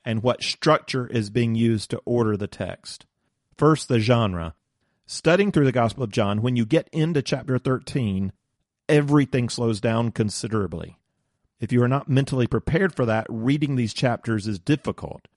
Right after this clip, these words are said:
That's because there's a genre shift. Except for the prologue,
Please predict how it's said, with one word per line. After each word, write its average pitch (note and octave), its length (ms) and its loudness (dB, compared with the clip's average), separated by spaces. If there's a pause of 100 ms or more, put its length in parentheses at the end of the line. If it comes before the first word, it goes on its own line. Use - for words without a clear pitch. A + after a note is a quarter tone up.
(320)
That's - 200 -2
because C3+ 280 4
there's A#2+ 220 2
a A#2+ 100 2
genre C3 400 4
shift. - 480 -8 (460)
Except - 340 0
for F#3 100 -2
the D3+ 80 -2
prologue, A2+ 640 4